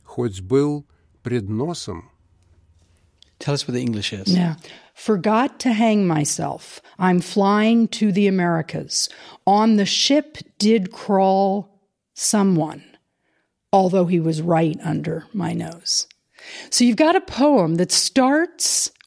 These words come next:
Speaker 3: with meaning, understandable. It also has a prosody to it. Забыл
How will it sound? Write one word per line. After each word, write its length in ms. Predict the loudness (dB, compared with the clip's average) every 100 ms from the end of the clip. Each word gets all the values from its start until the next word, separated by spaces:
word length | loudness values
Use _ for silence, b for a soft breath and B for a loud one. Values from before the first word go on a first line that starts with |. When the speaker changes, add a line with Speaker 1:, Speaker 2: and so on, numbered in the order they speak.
| _
Speaker 3:
with 200 | 0 4
meaning, 460 | 2 2 0 0 -2 _ _ _ _ _ _ _ 0
understandable. 960 | 2 2 2 2 2 2 0 -2 -10 b b b
It 160 | 2 4
also 320 | 4 4 2
has 540 | 2 2 2 -2 -8 -14 -4
a 80 | -2
prosody 640 | 0 0 0 -2 -4 -6 -12
to 180 | -4 -4
it. 240 | -4 -18 b b
Забыл 720 | -2 2 2 2 2 2 0